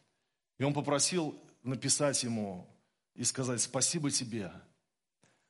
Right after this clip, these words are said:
за то, что я знаю, как умирать. И я знаю, куда я иду, благодаря тому, что ты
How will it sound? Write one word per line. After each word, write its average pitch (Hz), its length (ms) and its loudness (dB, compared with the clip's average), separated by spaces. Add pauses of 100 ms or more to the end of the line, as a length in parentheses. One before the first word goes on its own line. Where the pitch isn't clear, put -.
(160)
за 110 200 -2
то, 151 680 -2 (280)
что 104 580 -2 (800)
я 123 320 -2
знаю, 113 720 -2 (880)
как - 240 -6
умирать. 110 480 -4 (960)
И 135 60 0
я 120 120 0
знаю, 120 260 -2
куда 107 240 -6
я 98 240 -4
иду, 92 320 -10 (160)
благодаря 113 560 -4
тому, 110 280 -4
что - 180 -8
ты - 480 -8